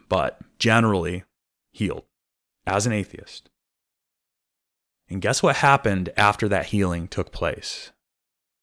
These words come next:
As an atheist, <laughs> I know I'm repeating myself. I just don't care. This podcast, not many people are listening. And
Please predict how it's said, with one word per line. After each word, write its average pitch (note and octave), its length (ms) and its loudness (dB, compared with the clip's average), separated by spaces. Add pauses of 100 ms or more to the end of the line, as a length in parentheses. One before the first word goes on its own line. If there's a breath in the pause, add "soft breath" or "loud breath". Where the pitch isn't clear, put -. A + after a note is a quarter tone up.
(560)
As F#2+ 160 -6
an G#2 80 2
atheist, - 760 2 (200 loud breath)
<laughs> - 200 -14
I D#3 60 6
know C3+ 140 10
I'm B2+ 120 6
repeating A2+ 380 0
myself. - 760 -4
I C3+ 160 6
just C#3 200 4
don't A2 200 4
care. G#2+ 360 6
This A2 200 4
podcast, A2 720 2 (520 loud breath)
not C#3+ 400 6
many C#3 180 8
people A#2 260 6
are A2 80 6
listening. G2+ 540 2 (460 soft breath)
And G2 380 2